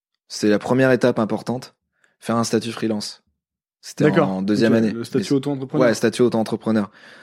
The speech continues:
Speaker 1: Une asso qui voulait filmer
Speaker 2: Qui
Speaker 1: une
Speaker 2: est hyper
Speaker 1: performance.
Speaker 2: facile à faire, en fait,
Speaker 1: Mais
Speaker 2: et
Speaker 1: ouais.
Speaker 2: qui est vraiment une bonne chose pour le
Speaker 1: C'est
Speaker 2: coup.
Speaker 1: ça, pour le coup, euh, franchement, ça prend, euh, quinze minutes, quoi. Et tu peux bosser,
Speaker 2: Ne
Speaker 1: euh,
Speaker 2: pas oublier la demande d'acre, sinon ça,
Speaker 1: ultra important,
Speaker 2: sinon
Speaker 1: les gars.
Speaker 2: tu payes vingt-cinq pour cent.
Speaker 1: Tu payes, ouais, allez,
Speaker 2: De
Speaker 1: ça, tu payes quoi, cinq ou dix ?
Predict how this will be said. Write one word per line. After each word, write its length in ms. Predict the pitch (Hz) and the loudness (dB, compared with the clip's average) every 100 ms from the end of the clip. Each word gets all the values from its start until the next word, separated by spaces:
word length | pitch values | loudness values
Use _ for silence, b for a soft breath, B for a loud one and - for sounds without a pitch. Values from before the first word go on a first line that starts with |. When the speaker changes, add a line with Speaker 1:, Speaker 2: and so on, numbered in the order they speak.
| B B - | B B -6
Speaker 1:
Une 160 | 110 | 0
asso 480 | 107 104 131 147 143 | 0 2 4 6 4
qui 400 | 113 107 104 101 | 2 -2 -2 -2
voulait 220 | 101 107 110 | -2 -2 -2
filmer 280 | - 117 | -2 0
Speaker 2:
Qui 40 | 123 | 0
Speaker 1:
une 40 | |
Speaker 2:
est 20 | |
hyper 180 | - 196 | 2 2
Speaker 1:
performance. 280 | 254 269 - | 2 0 2
Speaker 2:
facile 260 | 220 - 208 | -2 0 -2
à 60 | |
faire, 180 | 202 240 | 0 -2
en 60 | 175 | -2
fait, 180 | 131 | -4
Speaker 1:
Mais 60 | 127 | 2
Speaker 2:
et 40 | |
Speaker 1:
ouais. 60 | 180 | 2
Speaker 2:
qui 60 | 147 | 2
est 20 | |
vraiment 200 | 175 214 | 0 0
une 80 | 165 | 0
bonne 140 | 170 | -2
chose 200 | 175 143 | -2 -6
pour 100 | 139 | -2
le 40 | |
Speaker 1:
C'est 80 | 127 | -2
Speaker 2:
coup. 80 | 127 | 2
Speaker 1:
ça, 120 | 190 | 2
pour 140 | 185 135 | 2 -2
le 60 | |
coup, 280 | - 185 170 | -2 0 4
euh, 800 | 120 107 104 101 101 98 98 95 | 4 4 4 4 2 2 0 -4
franchement, 480 | - 123 - 147 151 | -8 -10 -6 -4 -2
ça 180 | - 107 | -4 -6
prend, 520 | - 131 131 135 117 | -6 -6 -4 -4 -6
euh, 80 | 95 98 110 _ | -10 -12 -20 _
quinze 240 | - 127 120 | -12 -10 -8
minutes, 300 | 113 139 - | -8 -8 -10
quoi. 240 | 139 160 _ _ _ B B B | -10 -12 _ _ _ B B B
Et 160 | 113 | -2
tu 140 | 131 117 | -2 -6
peux 120 | 120 | -10
bosser, 280 | 113 117 156 | -8 -6 0
Speaker 2:
Ne 80 | 160 | 2
Speaker 1:
euh, 60 | 151 | 4
Speaker 2:
pas 140 | 202 | 4
oublier 260 | 202 180 196 | 4 2 2
la 140 | 175 | 2
demande 400 | 143 160 160 160 | 0 0 0 0
d'acre, 380 | 147 156 - - | 0 0 -2 -12
sinon 380 | - - 143 156 | -12 -4 -2 -2
ça, 120 | 147 | 0
Speaker 1:
ultra 280 | 143 131 139 | 0 2 0
important, 380 | 160 160 - 165 | 0 -2 -4 -2
Speaker 2:
sinon 140 | 156 | 2
Speaker 1:
les 60 | 156 | 2
gars. 60 | 110 | 0
Speaker 2:
tu 100 | 151 | 0
payes 220 | 160 156 | 2 2
vingt-cinq 460 | 147 156 - 170 | 2 -2 -2 -2
pour 140 | 190 160 | 2 2
cent. 360 | 170 - - 202 | 0 -2 -2 -2
Speaker 1:
Tu 140 | 143 | -2
payes, 220 | - 170 - | 2 2 2
ouais, 140 | 139 | 0
allez, 160 | 127 131 | 2 2
Speaker 2:
De 60 | |
Speaker 1:
ça, 160 | 175 170 | 2 0
tu 120 | 156 | -2
payes 140 | 147 131 | -2 0
quoi, 160 | 147 | 0
cinq 260 | 131 202 185 | -2 -4 -2
ou 60 | |
dix ? 300 | 135 127 - | -4 -6 -10